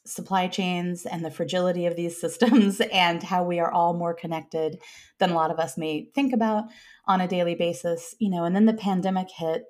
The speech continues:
and it really brought this chapter back for me because do you remember first when we, like, there was no toilet paper? And then a couple <laughs> months later, there were no, like, microchips, and, you know, you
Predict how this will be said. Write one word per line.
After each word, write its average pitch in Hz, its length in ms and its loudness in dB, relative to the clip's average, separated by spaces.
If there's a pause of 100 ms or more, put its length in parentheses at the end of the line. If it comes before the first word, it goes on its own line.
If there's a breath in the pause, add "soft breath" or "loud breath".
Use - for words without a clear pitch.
(120)
and 160 400 -6
it 196 120 -8
really 185 180 0
brought 180 240 0
this 170 160 -6
chapter 165 300 -6
back 170 280 -2
for 175 120 -8
me 160 140 -4
because 156 580 -6 (520 soft breath)
do 208 80 -2
you 208 60 6
remember 254 300 0
first 233 280 0
when 233 160 6
we, 208 120 6
like, 170 220 0 (140)
there 190 100 -2
was 190 140 -4
no 196 100 -2
toilet 180 400 -2
paper? 175 540 -8 (580 soft breath)
And 190 160 0
then 196 100 2
a 214 60 2
couple 262 200 4
<laughs> - 40 0
months 254 320 2
later, - 580 6 (300 loud breath)
there 220 240 6
were 233 140 6
no, 214 200 8
like, 170 280 2
microchips, 220 880 2 (120)
and, 165 580 0
you 185 140 0
know, 151 320 0
you 165 300 -10